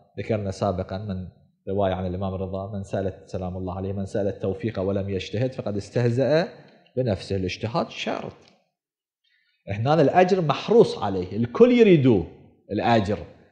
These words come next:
المادي أو المعنوي، ولكن اللي يعمل هو اللي يحصل الأجر.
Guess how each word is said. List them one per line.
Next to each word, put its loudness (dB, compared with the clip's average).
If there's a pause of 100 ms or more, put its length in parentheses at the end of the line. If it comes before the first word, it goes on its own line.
(320)
المادي 4
أو 6
المعنوي، -4
ولكن 0 (400)
اللي 2
يعمل 2
هو 2
اللي 0
يحصل -4
الأجر. -6